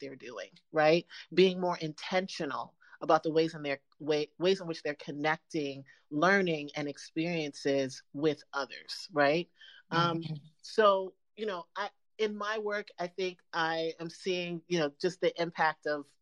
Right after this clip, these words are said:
Speaker 1: having deep conversations around how do you wanna show up in the world? How do you wanna show up for the young people in your lives? You know, um,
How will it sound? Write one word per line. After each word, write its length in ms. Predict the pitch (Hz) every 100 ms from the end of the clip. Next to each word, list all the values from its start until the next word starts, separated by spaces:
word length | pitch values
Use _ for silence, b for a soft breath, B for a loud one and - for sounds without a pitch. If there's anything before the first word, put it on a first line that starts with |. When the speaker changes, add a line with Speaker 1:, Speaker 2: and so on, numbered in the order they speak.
| -
Speaker 1:
having 360 | 151 151 160 156
deep 180 | 170 165
conversations 1120 | - 143 139 - 175 196 - 147 143 143 - B B B 165
around 460 | 160 151 143 143 - _
how 240 | - 185
do 100 | 226
you 160 | 233 220
wanna 160 | 202 185
show 240 | - 151
up 160 | 160 160
in 60 |
the 80 | 147
world? 320 | 139 139 143 - _
How 140 | - 185
do 80 | 190
you 60 |
wanna 140 | 180 175
show 180 | 170
up 120 | 160 -
for 100 | 156
the 140 | 147
young 180 | 147 151
people 320 | - 151 151
in 100 | 147
your 140 | 139 139
lives? 540 | 147 143 143 139 - b b b
You 80 | 165
know, 300 | 160 151 143
um, 320 | - 156 147